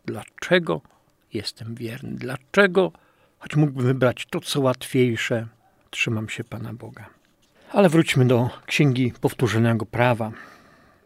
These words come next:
Przechodzimy dzisiaj do ósmego rozdziału Księgi Powtórzonego Prawa. Czytamy takie słowa:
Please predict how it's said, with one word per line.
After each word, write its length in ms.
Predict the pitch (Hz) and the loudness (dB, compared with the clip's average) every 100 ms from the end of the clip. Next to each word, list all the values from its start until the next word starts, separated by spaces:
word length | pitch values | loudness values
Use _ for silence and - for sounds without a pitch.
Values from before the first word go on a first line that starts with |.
| _ _ - | _ _ -10
Przechodzimy 520 | - 113 110 117 104 | -2 0 2 0 0
dzisiaj 360 | 110 - 113 | -4 0 0
do 220 | 104 104 104 _ _ _ _ _ _ _ | 0 -4 -4 _ _ _ _ _ _ _
ósmego 520 | 120 - 143 123 113 110 - _ _ _ | -4 2 2 2 -2 -4 -20 _ _ _
rozdziału 640 | 123 107 110 127 120 110 101 | -6 -4 0 2 2 0 -4
Księgi 360 | - - 135 117 | -4 0 0 -2
Powtórzonego 680 | - 110 120 107 110 104 104 | -8 -6 -6 -4 -4 -4 -8
Prawa. 400 | - 107 107 - _ _ _ _ _ _ _ - | -10 -12 -12 -18 _ _ _ _ _ _ _ -16
Czytamy 420 | 107 110 110 104 | -10 -6 -4 -4
takie 260 | 107 - | -8 -14
słowa: 440 | 104 - 101 - | -14 -14 -18 -20